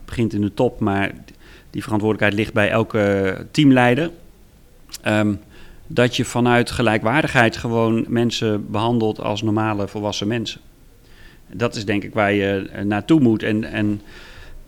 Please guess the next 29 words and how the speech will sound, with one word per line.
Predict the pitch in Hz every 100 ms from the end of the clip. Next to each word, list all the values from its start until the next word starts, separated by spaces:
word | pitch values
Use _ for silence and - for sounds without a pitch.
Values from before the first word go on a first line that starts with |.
| - -
ja, | 131 123 117
dat | 120 -
gaat | 139 139
alleen | 139 131 127
maar | 123 120
op | 120
het | 117
moment | 120 120 120
dat | 117 110 -
een | 120
bedrijf | 110 113 117 113
daar | 120 107
ook | 110 107
uiteindelijk, | 110 110 107 104 104 -
eh, | 101 101 98 98 92 - -
op | - -
afgerekend | - 127 - 120 107 90
wordt. | 95 92
Want | 98 - -
ik | - 101
merk | 104 101 - -
ook | - 104 - -
bij | 104 95
onze | 123 120
klanten | - 117 117 113
nu | 107 104
vaak | 107 104 -
toch | 117 -
nog | 110 107 -